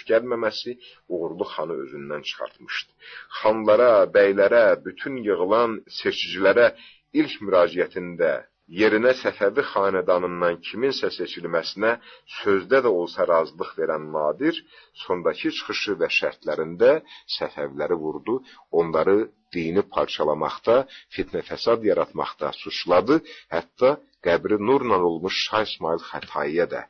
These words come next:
dil uzatdı. Uğurlu xan narazılığını gizlətmirdi. Nədən bu qədər arxayın və açıq danışırdı? Bəlkə qurultayın keçildiyi yerdir ona güc verən. Zarafat deyil, bir var Qəndahardan, Səmərqənddən, Bağdaddan,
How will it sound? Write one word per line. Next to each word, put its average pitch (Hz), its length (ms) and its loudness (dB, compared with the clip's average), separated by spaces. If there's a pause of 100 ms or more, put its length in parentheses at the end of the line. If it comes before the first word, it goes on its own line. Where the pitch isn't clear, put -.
(120)
dil 85 200 -10
uzatdı. - 520 -14 (640)
Uğurlu 92 380 0
xan 117 280 -2 (320)
narazılığını 69 760 -4
gizlətmirdi. - 760 -14 (720)
Nədən 113 520 4
bu 113 100 2
qədər 90 380 4
arxayın 82 720 -2
və 78 160 0
açıq - 440 -6
danışırdı? 104 600 -4 (360)
Bəlkə 95 300 4
qurultayın 98 580 2
keçildiyi 92 760 -2 (360)
yerdir 127 460 4
ona 82 280 2
güc 78 340 -6
verən. 71 340 -2 (340)
Zarafat 69 520 -6
deyil, 139 320 0
bir 71 160 -4
var 87 360 4 (340)
Qəndahardan, 73 880 -2
Səmərqənddən, 73 960 -4
Bağdaddan, 76 760 -2